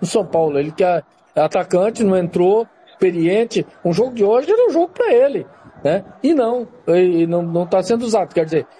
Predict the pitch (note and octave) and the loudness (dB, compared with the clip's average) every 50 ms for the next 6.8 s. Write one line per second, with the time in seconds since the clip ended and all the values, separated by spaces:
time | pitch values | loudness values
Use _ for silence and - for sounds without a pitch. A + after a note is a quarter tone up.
0 | - - - D#3+ E3 D#3+ D3 E3 E3 E3+ D#3+ - G3+ A3+ C4 C#4+ C#4+ E4+ D#4 B3+ | -16 -4 -2 0 0 0 0 0 0 -2 0 -2 -4 -4 -2 -4 -4 -2 0 0
1 | A#3+ C4 C4+ C4 A#3 F3 C3+ - - - - - - _ _ - - - - - | 0 2 2 0 0 0 -4 -8 -14 -20 -20 -20 -20 _ _ -20 -20 -20 -20 -14
2 | - C#3+ C#3+ C#3+ D#3+ F3 G3 A3+ A#3 B3 A#3+ A#3 A3 G3+ F3+ F3 E3+ E3 D#3+ D#3+ | -10 -8 -6 -2 -2 0 0 -2 -4 -6 -6 -4 -4 -2 -2 -2 -2 -2 -2 -2
3 | D#3+ D#3+ D#3 D#3 D#3 E3 E3+ E3 - - D#3 - D#3 D3+ C#3+ C#3+ C#3 - D#3 D3 | -2 0 -2 0 0 0 0 0 0 -4 -4 -2 -2 -2 -2 -4 -4 -2 0 0
4 | C#3 C#3 B2 A#2+ A#2+ - - - - - - - _ _ _ - - - - - | 0 -2 -4 -6 -12 -16 -16 -20 -20 -20 -20 -20 _ _ _ -20 -20 -20 -20 -18
5 | - - C3 C3 C3 C3 C3 C3 C3 C3 C3 C3 B2+ C3 C#3 D3+ E3 E3 E3 E3 | -8 -4 -2 0 0 0 0 0 0 -2 -2 -2 -2 0 0 0 0 0 0 0
6 | E3+ F#3 G3+ G#3+ - - C#4+ A#3 - - G3 F#3 F3 D#3+ C3 | 0 -2 -4 -6 -4 -6 -6 -6 -4 0 0 0 2 0 -2